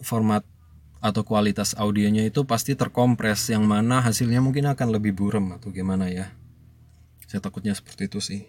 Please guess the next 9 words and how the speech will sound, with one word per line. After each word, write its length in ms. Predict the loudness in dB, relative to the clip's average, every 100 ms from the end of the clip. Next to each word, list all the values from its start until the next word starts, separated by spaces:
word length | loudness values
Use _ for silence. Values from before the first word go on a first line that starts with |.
| -20 _ _ _ -20 -10 0
Kalau 160 | 2
kamu 320 | 4 4 4
udah 100 | 4 2
pernah, 360 | 2 4 4 2 -2 _ _ _ _ _ _ -4
eh, 220 | 0 0
rekam 320 | -2 -4 -2 -2
langsung 360 | -2 -2 -2 -2
di 80 |
Anchor, 480 | -2 -4 -4 -4 -6